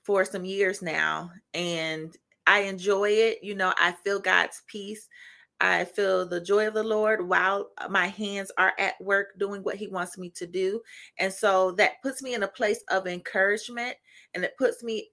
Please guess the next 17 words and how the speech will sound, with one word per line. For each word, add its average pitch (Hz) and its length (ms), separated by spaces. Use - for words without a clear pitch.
in 202 160
a 180 200
place 196 400
to 208 100
push 254 500
because, 180 560
"God, 214 340
you 220 140
told 220 420
me 190 140
one 208 320
day 196 320
that 170 160
this 196 260
will 185 380
make 185 340
sense." - 540